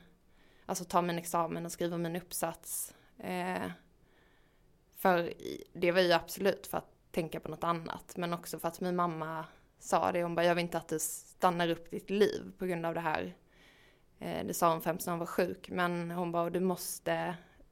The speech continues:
ta inte något jobb nu eller något erbjudande, utan ta din examen och gör det här, liksom, som du har velat."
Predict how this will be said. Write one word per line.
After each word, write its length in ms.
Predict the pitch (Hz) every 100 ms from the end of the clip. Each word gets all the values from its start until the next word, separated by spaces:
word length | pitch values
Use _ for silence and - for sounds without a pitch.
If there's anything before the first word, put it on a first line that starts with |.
| - _ - - 190
ta 220 | - 202
inte 200 | 196 196
något 160 | 175 175
jobb 340 | 180 156 160 165
nu 80 | 165
eller 400 | - 160 165 165
något 360 | 165 - - -
erbjudande, 720 | 175 170 156 - - 90 175
utan 440 | 170 170 165 165 170 - - - - - -
ta 180 | 208 180
din 180 | 170
examen 540 | 170 - 165 - 160 160
och 60 |
gör 240 | 160 143 170
det 80 | 175
här, 200 | 165 -
liksom, 360 | - - -
som 180 | - 180
du 60 | 170
har 80 | 170
velat." 540 | 175 180 - - -